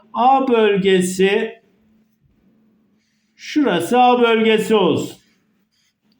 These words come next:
A bölgesini şu şekilde çizdik. A bölgesi. B bölgesini de başka bir fosforlu renk, fosforlu kalemimle ne yapayım? Boyayayım. Şu bölgede bizim B bölgesi olsun.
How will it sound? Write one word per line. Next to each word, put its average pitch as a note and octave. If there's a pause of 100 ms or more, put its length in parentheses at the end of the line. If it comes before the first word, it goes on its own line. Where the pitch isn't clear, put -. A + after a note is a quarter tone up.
(140)
A G#3
bölgesini E3+
şu -
şekilde F#3
çizdik. F3+ (1000)
A F#3+
bölgesi. C#3 (1000)
B B3
bölgesini A#3
de G#3
başka B3
bir B3+
fosforlu F#3+
renk, G3
fosforlu F#3+
kalemimle F#3
ne A3
yapayım? F#3
Boyayayım. D#3 (640)
Şu -
bölgede G#3+
bizim G#3+ (260)
B F#3
bölgesi F3
olsun. B2+